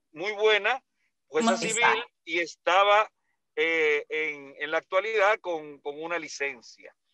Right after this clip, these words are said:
Speaker 1: Pero
Speaker 2: Exacto.
Speaker 1: todo el mundo tocó, pero yo estoy de acuerdo con eso. Lo que a mí, yo no estoy de acuerdo con la hipocresía. O sea, ¿cuál es la hipocresía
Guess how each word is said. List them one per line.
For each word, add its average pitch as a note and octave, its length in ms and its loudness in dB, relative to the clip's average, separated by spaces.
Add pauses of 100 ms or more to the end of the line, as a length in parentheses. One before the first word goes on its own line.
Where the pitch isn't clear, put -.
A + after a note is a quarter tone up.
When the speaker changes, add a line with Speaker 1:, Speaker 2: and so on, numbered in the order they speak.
(320)
Speaker 1:
Pero F3 140 -6
Speaker 2:
Exacto. D#3+ 400 2
Speaker 1:
todo B3 220 4
el A#3 80 -6
mundo A3+ 260 -8
tocó, C3+ 480 -6
pero D#3+ 160 -4
yo F3 140 0
estoy A3+ 160 -2
de A3 60 4
acuerdo G#3+ 380 -2
con F3 280 -10
eso. E3+ 180 -6
Lo D#3 60 -6
que D#3 80 -6
a D#3 40 -4
mí, E3+ 100 -10
yo F#3 100 0
no A#3+ 80 -2
estoy A#3+ 160 2
de A3+ 40 4
acuerdo A3+ 220 0
con G#3+ 160 -4
la F#3+ 80 2
hipocresía. F3 880 -8
O - 800 -20
sea, D3+ 260 0 (100)
¿cuál C4 200 4
es C4 80 10
la B3 80 6
hipocresía A3 680 0